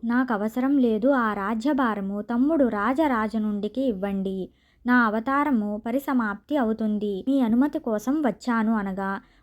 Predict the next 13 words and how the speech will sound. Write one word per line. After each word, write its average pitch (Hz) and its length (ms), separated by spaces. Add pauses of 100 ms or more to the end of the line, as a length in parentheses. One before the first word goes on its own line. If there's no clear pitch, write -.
మహారాజు, 226 640
మహారాణి 208 720
మరియు 208 300
ప్రజలంతా 233 640
శోక 262 300
సముద్రంలో 220 720
మునిగిపోయారు. 220 840 (180)
అంతటా 226 440
పందళరాజు, 214 920 (240)
"అయ్యా, 254 280
నీ 254 180
పట్టాభిషేకం 240 800
కోసం 226 340